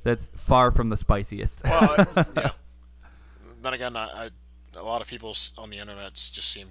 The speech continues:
Speaker 2: to, their main M O doesn't really seem to get their point across. It, it seems to be get it across, but also be as, uh, snarky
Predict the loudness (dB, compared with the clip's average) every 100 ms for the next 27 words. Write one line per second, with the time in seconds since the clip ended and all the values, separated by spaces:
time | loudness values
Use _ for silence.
0 | -18 -16 -14 -16 -14 -8 -4 2 4 2
1 | 0 0 -2 -2 -6 -8 -10 -12 -6 -6
2 | -6 -10 -10 -8 -10 -10 -12 -10 -8 -6
3 | -6 -10 -14 -16 -14 -10 -8 -6 -8 -10
4 | -10 -10 -8 -6 -8 -10 -8 -6 -8 -10
5 | -10 -8 -8 -10 -10 -10 -10 -10 -10 -8
6 | -8 -6 -6 -8 -12 -20 -20 -20 -20 -20
7 | -20 -14 -10 -8 -6 -6